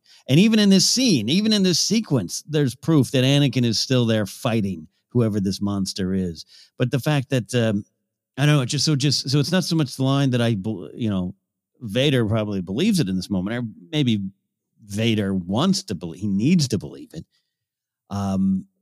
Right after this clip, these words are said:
but yeah, I just love, I just love it as a statement as, as, as this twenty-year-plus journey as, as Vader. You know what I mean? Like, it's just, in the battle between him and Anakin,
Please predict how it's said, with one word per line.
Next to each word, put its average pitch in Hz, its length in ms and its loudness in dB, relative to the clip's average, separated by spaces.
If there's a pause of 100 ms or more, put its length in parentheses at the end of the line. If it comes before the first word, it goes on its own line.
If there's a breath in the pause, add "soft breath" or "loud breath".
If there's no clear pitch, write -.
(640)
but 165 160 -6
yeah, 196 220 0
I 180 80 2
just 180 200 4
love, 175 200 2
I 170 60 2
just 156 200 0
love 165 180 2
it 143 60 2
as 120 100 2
a 104 40 -4
statement 117 380 0
as, 98 200 -2
as, 104 400 -2 (140)
as 104 340 -2
this 101 340 -4
twenty-year-plus 92 1500 -4 (160)
journey 92 420 -4
as, 80 200 -10
as 82 200 -8
Vader. 80 300 -10
You 90 140 -4
know 104 60 -2
what 107 80 0
I 110 40 0
mean? 110 160 0
Like, 101 240 -4
it's 107 180 -4
just, - 320 -4 (1200)
in 113 320 -2
the 110 60 2
battle 92 440 -4
between 101 260 -4
him 92 180 -2
and 90 100 -2
Anakin, 82 420 -10